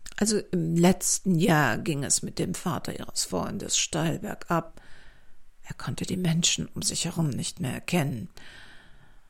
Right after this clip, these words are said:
Sie ist wie immer aus dem Zimmer gekommen, hat ihren letzten leisen Gruß geschickt, aber unter dem Arm hatte sie ein dickes Bündel handschriftlich beschrifteter Briefe, die mit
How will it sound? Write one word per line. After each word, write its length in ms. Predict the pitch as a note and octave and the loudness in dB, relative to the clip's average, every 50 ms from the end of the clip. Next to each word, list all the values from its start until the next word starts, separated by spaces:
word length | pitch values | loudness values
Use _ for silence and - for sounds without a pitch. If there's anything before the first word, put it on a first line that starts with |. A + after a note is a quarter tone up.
| - - - - - - - - | -20 -20 -20 -18 -18 -18 -18 -14
Sie 220 | - - - F#3 - | -8 -6 -4 -2 -2
ist 380 | A2+ - - - - - - | -2 -2 -2 -4 -4 -2 -2
wie 80 | G#3 F3+ | -4 -2
immer 400 | - - F#3+ G3 A#3 B3+ B3 A#3+ | 0 0 2 2 2 0 0 0
aus 120 | A3+ - | -2 -2
dem 220 | - F3 E3 D#3+ - | 0 0 0 0 2
Zimmer 380 | - - - F#3+ G3 G#3 A3 | 4 6 6 6 6 4 4
gekommen, 720 | A#3+ B3 A#3+ A#3+ - - C4+ D4 D#4+ E4 E4+ E4+ D4 B3+ G#3+ | 4 2 0 0 0 -2 0 0 0 -2 -2 0 0 2 2
hat 220 | G#3 G#3 G#3 - | 0 0 -2 -6
ihren 560 | - - F#3+ F3 E3 E3 D#3+ D#3 D3 D3 D#3+ - - - - - | -4 -2 0 2 2 2 2 2 0 -2 -4 -6 -10 -14 -8 -4
letzten 600 | - D3 C#3 - - - - - - F3+ E3+ E3 | -4 -4 -2 0 0 0 2 2 4 4 6 6
leisen 420 | D#3+ E3 E3 E3+ E3 D#3+ E3 E3+ | 6 6 6 6 4 4 2 2
Gruß 420 | D#3+ D#3+ - F3+ G#3 A3+ - - - | 2 2 2 2 2 2 0 -2 -4
geschickt, 520 | B3+ A#3+ - - B3+ B3+ - - - - - - - - - - - - - - - - - - - - - - - - | -4 -4 -2 -2 -4 -4 -6 -8 -12 -12 -10 -12 -12 -12 -14 -14 -14 -16 -16 -16 -16 -16 -16 -16 -16 -18 -18 -14 -4 0
aber 300 | - F#3+ F3+ F3 - - | 4 6 6 6 4 4
unter 200 | G3+ F3+ F#3 F3+ | 2 4 6 6
dem 200 | F#3+ E3+ D#3+ - - | 6 4 2 2 0
Arm 400 | - F3 F3+ F#3+ G#3 A3+ A#3 A3+ | 2 4 4 4 2 2 0 0
hatte 220 | G#3+ G#3+ - A3 G3 | 0 0 0 0 0
sie 160 | G3 G3 G3 | 0 0 0
ein 140 | F#3+ F#3 E3+ | 0 0 0
dickes 340 | F3+ F3+ - G3+ - - | -2 -2 -2 -2 -2 -2
Bündel 500 | - G3+ G3 G3+ G3+ G#3+ G3+ G3+ F#3+ F3+ | 2 4 4 4 6 6 6 6 8 8
handschriftlich 840 | F3+ F#3 F#3+ F#3+ F#3 - - F#3+ F#3 F3+ - - - F3+ E3 - - | 8 6 6 6 6 4 4 4 2 -2 -2 -4 -4 -4 -4 -4 -4
beschrifteter 680 | - D#3 - - - F3+ E3 - - D#3 - - F3+ F3+ | -4 -4 -2 -2 0 -2 -2 -2 -2 -4 -4 -4 -2 -2
Briefe, 720 | G3 G#3 F3 F#3+ F3+ D#3+ - - - - - - - - - - - - - - - - - - - - - - - - - | 0 2 4 4 4 4 2 0 -4 -6 -6 -6 -8 -10 -12 -14 -14 -14 -14 -14 -14 -16 -18 -20 -20 -20 -18 -16 -14 -12 -10
die 160 | - B3 A#3+ | -8 -6 -4
mit 280 | A#3+ A#3 A#3 A#3 - | -2 -2 -4 -4 -6